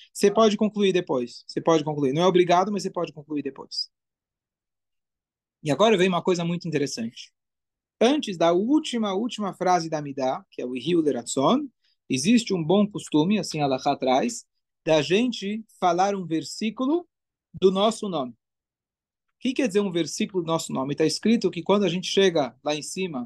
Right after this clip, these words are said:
próximo andar, a gente esquece o nosso nome. Alguns já acontece aqui em vida também. <laughs> Já vão adiantando.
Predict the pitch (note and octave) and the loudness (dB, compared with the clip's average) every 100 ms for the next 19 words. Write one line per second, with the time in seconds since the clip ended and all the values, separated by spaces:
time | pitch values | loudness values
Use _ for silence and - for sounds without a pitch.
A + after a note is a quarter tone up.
0 | - D#3+ D#3+ E3 C#3 B2+ C3 G#3 - _ | -2 0 0 -2 -6 -6 -10 -12 -18 _
1 | _ _ _ _ _ _ _ _ D3+ D3 | _ _ _ _ _ _ _ _ 2 4
2 | A3 A#3 - A3+ G#3+ - F#3+ F3 F3 D#3+ | 4 2 2 2 2 2 0 0 -2 0
3 | C3 A2+ _ _ _ _ _ _ - C#3 | 0 -4 _ _ _ _ _ _ -10 -6
4 | F#3 F#3 F3+ E3+ E3 E3+ F3 D3 C3+ B2 | -4 -4 -2 -2 -2 -4 -6 -4 -4 -4
5 | B2+ B2 A2+ - A2+ - B3 D#3+ D#3 G#3 | -6 -6 -6 -10 -12 -6 -2 2 2 2
6 | D3 - C#3+ G3 F#3+ - F3+ - _ _ | 0 -2 -6 -8 -10 -10 -10 -12 _ _
7 | _ _ _ _ _ _ _ - D#3+ D3 | _ _ _ _ _ _ _ 2 2 4
8 | F3 F3+ F#3+ F3+ E3+ D#3 B2 | 2 4 4 2 2 0 0